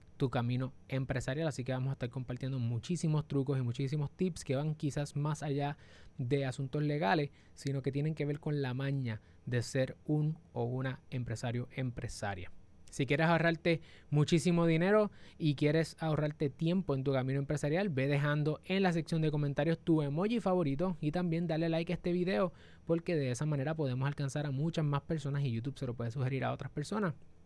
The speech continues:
Estoy súper contento hoy porque, eh, ya sobrepasamos en nuestro canal de YouTube los primeros mil suscriptores. De hecho, vamos por mil cincuenta. Eh, estamos súper, yo estoy súper contento, mi equipo está súper,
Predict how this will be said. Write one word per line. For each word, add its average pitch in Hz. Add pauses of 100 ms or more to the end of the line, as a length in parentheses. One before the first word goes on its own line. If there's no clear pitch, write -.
(380)
Estoy 147
súper 151
contento 147
hoy 180 (460)
porque, 175 (320)
eh, 139
ya 139
sobrepasamos 165
en 147
nuestro 156
canal 143
de 170
YouTube 156 (280)
los 147
primeros 156 (100)
mil 202
suscriptores. 165
De 123
hecho, 143
vamos 143
por 160
mil 139
cincuenta. 160 (400)
Eh, 127
estamos 135
súper, 165
yo 147
estoy 156
súper 160
contento, 156
mi 139
equipo 139
está 147
súper, 143